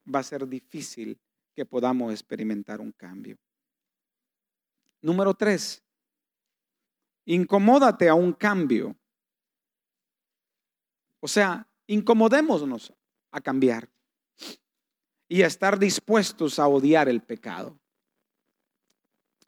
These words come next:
La persona con, con malos hábitos o la persona con problemas de adicciones, mientras no quieran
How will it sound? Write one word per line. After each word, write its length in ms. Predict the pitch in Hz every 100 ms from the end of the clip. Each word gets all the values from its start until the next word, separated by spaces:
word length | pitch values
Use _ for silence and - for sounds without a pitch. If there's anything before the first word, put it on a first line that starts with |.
| _
La 100 | 120
persona 500 | 143 135 175 185 180
con, 380 | 165 147 135 123
con 300 | - 135 143
malos 360 | 165 170 -
hábitos 640 | 185 185 165 - 139 131 131
o 60 |
la 100 | 127
persona 480 | 117 120 - 160 156
con 220 | 151 135
problemas 640 | 143 135 143 165 156 127 127
de 100 | 131
adicciones, 800 | 127 - - 175 147 117 - _ _ _ _ _ _ _ _ _ _ _ _ _ _
mientras 520 | 147 147 139 135 127
no 320 | 147 170 180
quieran 720 | - 196 170 123 117 120 -